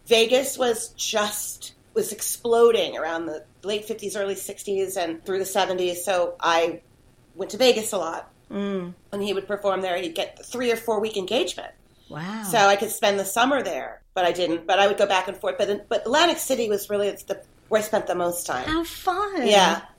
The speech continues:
Speaker 1: So that was fun because back then in, in Atlantic City,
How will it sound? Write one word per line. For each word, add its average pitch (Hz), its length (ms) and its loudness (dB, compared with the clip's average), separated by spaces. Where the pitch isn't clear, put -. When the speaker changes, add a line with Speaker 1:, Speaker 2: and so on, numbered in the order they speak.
Speaker 1:
So 277 180 4
that 453 260 8
was 427 140 2
fun 339 280 8
because 247 640 4
back 226 400 0
then 208 280 4
in, 220 260 -4
in 190 160 -2
Atlantic 208 360 -2
City, 196 500 -2